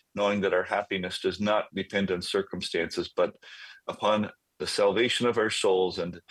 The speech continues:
the Spirit of God indwelling. And so help us then to accept the circumstances from God that we are dealt.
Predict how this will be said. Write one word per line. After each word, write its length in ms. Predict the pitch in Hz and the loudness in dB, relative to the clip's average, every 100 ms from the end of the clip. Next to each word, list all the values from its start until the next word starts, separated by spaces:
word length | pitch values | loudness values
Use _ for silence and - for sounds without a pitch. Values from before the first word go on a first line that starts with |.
| - - | -20 -6
the 80 | |
Spirit 320 | - - 113 110 | -4 2 4 4
of 80 | |
God 300 | 104 98 107 | 2 4 4
indwelling. 560 | 107 101 98 90 87 85 _ - - - _ | 2 2 2 4 2 -2 _ -20 -20 -20 _
And 240 | 87 92 92 | -6 -4 0
so 200 | 120 117 | 2 2
help 260 | 127 127 | 2 0
us 120 | 123 | 0
then 180 | - 120 | 2 2
to 120 | 113 110 | 2 2
accept 400 | - - 117 - | 2 0 0 0
the 80 | |
circumstances 760 | 107 - 110 104 - 107 104 101 | -2 0 -2 -6 -4 -4 -2 -6
from 260 | - 101 98 | -4 -2 2
God 300 | 107 113 98 | 2 2 0
that 120 | - | 0
we 100 | 98 | 2
are 120 | 98 | 2
dealt. 340 | 95 110 123 | 2 2 0